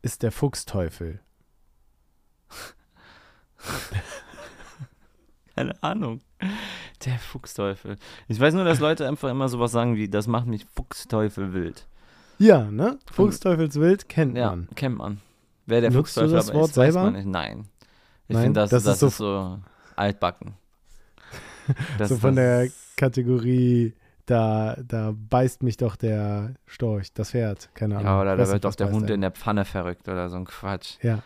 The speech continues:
Speaker 2: Also das
Speaker 1: Ja.
Speaker 2: sagt man nicht. Das, das macht mich fuchsteufelswild. Vor allen Dingen hört man das ja irgendwie immer so,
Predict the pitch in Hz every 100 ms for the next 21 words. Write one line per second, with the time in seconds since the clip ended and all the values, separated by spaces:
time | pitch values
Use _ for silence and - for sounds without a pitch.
0 | _ _ - 101 120 110 117 117 98 87
1 | 101 - 85 110 - - - - _ -
2 | 92 98 110 - 139 - - - 226 -
3 | - 147 143 135 120 117 110 - - -
4 | - 117 117 120 117 135 131 113 110 98
5 | 110 98 110 104 107 98